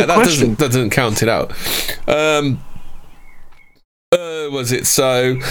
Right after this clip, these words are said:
Speaker 2: Some people thought it could have been Nero. Uh, so the first horm-
Speaker 1: Yeah.
Speaker 2: horseman to be sy-,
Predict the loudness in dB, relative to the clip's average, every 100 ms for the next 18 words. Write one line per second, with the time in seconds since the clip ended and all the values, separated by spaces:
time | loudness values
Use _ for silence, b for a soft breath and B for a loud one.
0 | B B B -12 -4 0 2 2 2 2
1 | 2 2 2 2 2 0 2 0 2 2
2 | 2 2 2 0 -2 -10 -14 -16 -12 -12
3 | -12 -20 -20 -20 -20 -20 _ 0 0 0
4 | 0 0 2 2 2 0 2 2 2 2
5 | 2 2 2 0 0 0 0 0 B B
6 | B -2 0 0